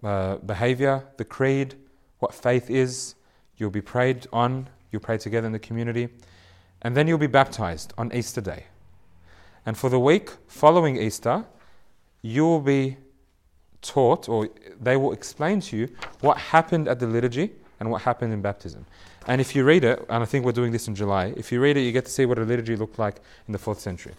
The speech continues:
So what happened is they, they weren't allowed to attend the full liturgy until they were baptized, but they weren't even told what happened.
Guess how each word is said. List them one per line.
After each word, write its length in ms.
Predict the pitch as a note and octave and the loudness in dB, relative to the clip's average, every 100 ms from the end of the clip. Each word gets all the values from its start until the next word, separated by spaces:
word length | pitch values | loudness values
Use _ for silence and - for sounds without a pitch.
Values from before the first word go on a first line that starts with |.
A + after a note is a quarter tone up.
| - - - - - | -20 -20 -20 -20 -6
So 340 | - D3 C#3+ - - | 4 6 4 -4 -4
what 240 | D3 F#3+ - | 4 4 6
happened 320 | G#3+ F#3 C#3 | 2 2 0
is 240 | B2 A#2 - | -2 -4 -8
they, 220 | B2 B2+ C3+ - | 2 2 2 -2
they 120 | B2 | 0
weren't 220 | B2 D3+ D3 | 4 4 4
allowed 200 | C3+ C3+ | 4 4
to 80 | |
attend 380 | - - C3+ A#2+ | 0 -2 -4 -4
the 160 | - - | -8 -8
full 220 | - B2 | -2 0
liturgy 380 | A#2 A#2 G#2+ C#3 | 2 0 -2 -4
until 260 | G#2 - | -6 -6
they 80 | A2 | -2
were 80 | G2+ | -2
baptized, 540 | F#2+ - A2 G3+ - - - - - - - - - - - - - - | -2 -4 -6 -6 -8 -20 -20 -20 -20 -20 -20 -20 -20 -20 -20 -20 -10 -4
but 100 | A#2 | 4
they 120 | C3+ | 6
weren't 260 | D3+ F#3+ | 6 4
even 220 | E3+ E3 D3+ | 0 -4 -6
told 400 | - D3+ D#3 B2 | 2 4 4 2
what 140 | - | -2
happened. 440 | C#3 - F2 D2+ | -4 -6 -8 -12